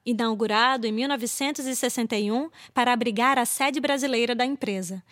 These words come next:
situada na Rua Barão de Piracicaba, esquina com a Alameda Ribeiro da Silva.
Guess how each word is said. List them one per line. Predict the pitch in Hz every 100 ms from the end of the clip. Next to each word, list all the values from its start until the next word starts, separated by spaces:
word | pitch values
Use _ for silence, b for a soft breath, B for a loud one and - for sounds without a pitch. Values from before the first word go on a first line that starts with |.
| B
situada | - - 190 208 202 220
na | 214 190
Rua | 180 214
Barão | 196 196 196 262
de | 302
Piracicaba, | - 262 240 - - 196 214 254 285 B B
esquina | 320 - - 440 427
com | 392
a | 359
Alameda | 311 262 277 285
Ribeiro | 277 247 254
da | 262
Silva. | 277 - 208 170 190